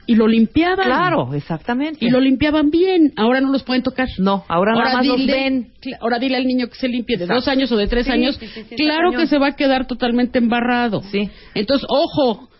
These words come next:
Speaker 1: todas las que tengan niñas en kinder, cuan-, o niños, igual los niños que las niñas, cuando lleguen y los recojan en la guardería, en el kinder, donde sea,
Speaker 2: Ujú.
Speaker 1: hay que quitarles la ropa, limpiarlos bien,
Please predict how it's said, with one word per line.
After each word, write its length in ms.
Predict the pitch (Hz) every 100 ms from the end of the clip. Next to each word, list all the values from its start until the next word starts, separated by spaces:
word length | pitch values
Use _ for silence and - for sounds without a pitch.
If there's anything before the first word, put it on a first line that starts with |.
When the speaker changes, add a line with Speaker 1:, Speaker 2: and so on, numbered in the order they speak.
| _
Speaker 1:
todas 260 | - 254 277
las 160 | 262 233
que 100 | 208
tengan 260 | 233 240
niñas 300 | 240 240 233
en 100 | 226 202
kinder, 340 | 233 226 175
cuan-, 380 | - 180 175 175
o 100 | 170
niños, 480 | 196 233 247 196 -
igual 260 | 165 170 214
los 100 | 254
niños 220 | 247 269
que 80 | -
las 120 | 175
niñas, 280 | 180 190 143
cuando 320 | 208 202 202
lleguen 560 | 208 269 330 349 359 370 440 -
y 120 | - 226
los 120 | 196
recojan 280 | 196 214 233
en 80 | 202
la 60 |
guardería, 400 | 160 160 165 175
en 60 | 190
el 100 | 180
kinder, 260 | 196 196
donde 220 | 175 160 151
sea, 320 | 170 180 294
Speaker 2:
Ujú. 380 | 156 147 151 196
Speaker 1:
hay 160 | - 277
que 100 | -
quitarles 380 | 233 214 294 349
la 80 | 247
ropa, 420 | 208 190 196 214
limpiarlos 920 | - 220 240 233 277 311 359 381 330 190
bien, 520 | 196 190 185 185 311